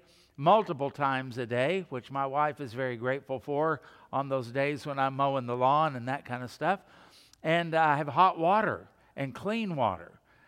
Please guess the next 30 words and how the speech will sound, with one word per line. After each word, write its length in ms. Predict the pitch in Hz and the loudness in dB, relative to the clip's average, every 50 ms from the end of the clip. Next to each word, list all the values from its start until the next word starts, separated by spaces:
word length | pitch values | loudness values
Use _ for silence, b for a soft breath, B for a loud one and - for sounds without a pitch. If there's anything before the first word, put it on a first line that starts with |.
| b b b - | b b b -14
Uh, 200 | - 123 123 123 - | -12 -12 -10 -8 -6
I've 240 | 185 - 139 143 | -6 -6 -6 -2
been 140 | 143 170 175 | 0 0 2
on 220 | 175 170 165 160 143 | 2 2 0 0 -4
some 220 | - 170 147 139 | -8 -8 -8 -4
mission 420 | 160 220 240 - - 190 160 151 | -4 -4 -4 -4 -6 -6 -8 -8
trips 540 | 120 - 151 147 156 185 202 - - - - | -10 -6 -2 0 0 -2 -2 -6 -20 -18 -12
where 240 | 139 139 135 135 135 | -8 -4 -4 -4 -4
the 240 | 131 131 131 123 120 - | -2 -2 -4 -4 -4 -4
first 260 | - 202 220 202 - - | -4 -2 -2 -2 -4 -6
thing 200 | 202 190 190 180 | -6 -6 -4 -6
they 120 | 170 160 | -6 -8
tell 200 | 143 - 190 190 | -4 -4 -2 -2
you 220 | 180 160 143 135 | -2 -2 -2 -2
is, 260 | 131 135 139 139 120 - B B B B B _ | -2 -2 -2 -4 -8 -12 B B B B B _
"Do 120 | 123 120 | -10 -6
not 460 | 117 135 160 190 196 208 208 - _ _ _ - | 0 2 2 2 2 0 -2 -8 _ _ _ -14
drink 380 | 123 139 147 156 160 147 - _ | -10 -8 -8 -8 -8 -12 -10 _
the 80 | 147 | -8
water." 500 | 135 139 165 165 165 147 123 104 92 95 _ _ _ b b b b b b b - | -2 0 4 4 4 4 4 0 -4 -10 _ _ _ b b b b b b b -10
And 100 | 151 147 | -10 -6
you 60 | 147 | -4
have 140 | 185 226 - | -4 -4 -4
to 80 | - 214 | -6 -8
be 120 | 190 208 | -6 -6
really 280 | 202 190 196 196 185 170 | -2 -2 -2 -2 -2 -8
careful 460 | - - - 220 226 185 _ 160 156 | -12 -12 -12 -10 -10 -8 _ -8 -6
because 500 | 160 160 160 - - 143 143 143 123 - b b b b b b b | -6 -6 -8 -4 -2 -2 -2 -2 -4 -10 b b b b b b b
by 160 | - 143 143 131 | 4 4 4 4
habit, 480 | 120 170 220 226 208 151 143 143 147 | 4 4 2 2 4 2 2 2 0